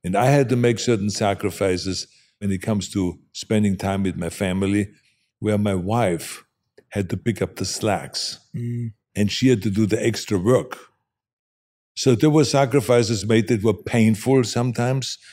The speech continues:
Speaker 1: When you see your kids crying, that's painful.
Speaker 2: Mm-hmm.
Speaker 1: And then you know it's your fault. But that's the situation you're in.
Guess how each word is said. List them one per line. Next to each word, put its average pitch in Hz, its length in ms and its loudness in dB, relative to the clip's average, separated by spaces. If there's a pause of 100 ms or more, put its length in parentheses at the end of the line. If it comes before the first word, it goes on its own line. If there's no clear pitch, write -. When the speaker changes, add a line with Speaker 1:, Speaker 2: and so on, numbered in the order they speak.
(160)
Speaker 1:
When 113 120 4
you 113 120 6
see 165 220 0
your 147 160 6
kids 127 280 0
crying, 117 540 2 (200)
that's 143 220 2
painful. - 680 0
Speaker 2:
Mm-hmm. 139 380 -4
Speaker 1:
And 110 100 4
then 113 140 6
you 120 140 4
know 123 200 6
it's 110 220 2
your 120 140 4
fault. 98 640 -2 (320)
But 110 400 2
that's 131 260 2
the 135 100 2
situation 120 680 2
you're 113 200 4
in. 101 340 2